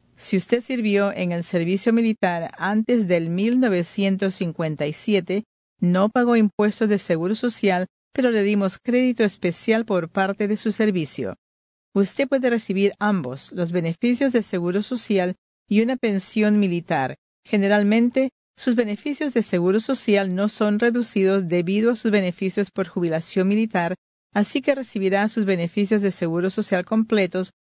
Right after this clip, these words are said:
basados en sus ganancias. Impuestos de Seguro Social y Medicare. Mientras esté en el servicio militar, usted paga impuestos de Seguro Social, al igual que cualquier empleado civil.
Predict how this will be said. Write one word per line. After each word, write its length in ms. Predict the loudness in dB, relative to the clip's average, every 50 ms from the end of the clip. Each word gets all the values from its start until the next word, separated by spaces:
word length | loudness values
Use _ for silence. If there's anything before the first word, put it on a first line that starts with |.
| _ _
basados 720 | -2 0 0 0 -2 -4 -4 -2 0 0 0 -2 -2 0
en 180 | 0 2 2 2
sus 260 | 2 0 -2 -2 0
ganancias. 680 | 0 0 0 2 -2 -4 -6 -8 -8 -10 -10 -10 -14 -18 _ _ _ _ _ _ _ _ _ _ _ _ _ _ _ _ _ _ _ _ _ _ _ _ _
Impuestos 720 | 0 0 0 0 0 _ 2 2 2 0 -2 -4 -4 0
de 80 | 0 -2
Seguro 400 | 0 0 0 0 2 2 0 0
Social 480 | 0 -2 -4 -4 0 0 0 2 2 0
y 80 | 0
Medicare. 540 | -2 -2 -4 -6 -4 _ -2 -2 -2 -4 -8 -10 _ _ _ _ _ _
Mientras 380 | 2 2 2 2 0 -2 0 -2
esté 480 | -2 -2 -2 0 2 2 2 2 2
en 100 | 2 2
el 100 | 2 0
servicio 400 | 0 -2 0 0 0 0 2 0
militar, 580 | 0 2 0 -2 -2 _ -2 0 0 -2 -2 -2
usted 380 | -4 -4 -4 -2 0 0 0 0
paga 220 | _ -2 0 0 -2
impuestos 580 | -2 -4 -4 _ 0 0 0 0 0 -2 0
de 120 | 0 0 0
Seguro 340 | 0 -2 0 0 0 -2 -2
Social, 460 | -2 -4 -6 0 0 0 0 0 -2 _ _
al 120 | 0 0 0
igual 240 | 2 0 -2 -2
que 140 | -2 -4 -4
cualquier 540 | _ 0 -2 -2 -2 _ _ 0 2 2 2
empleado 560 | 2 0 0 0 0 2 2 0 0 -2 -4
civil. 440 | -4 -2 -2 -2 0 0 -2 -4 -6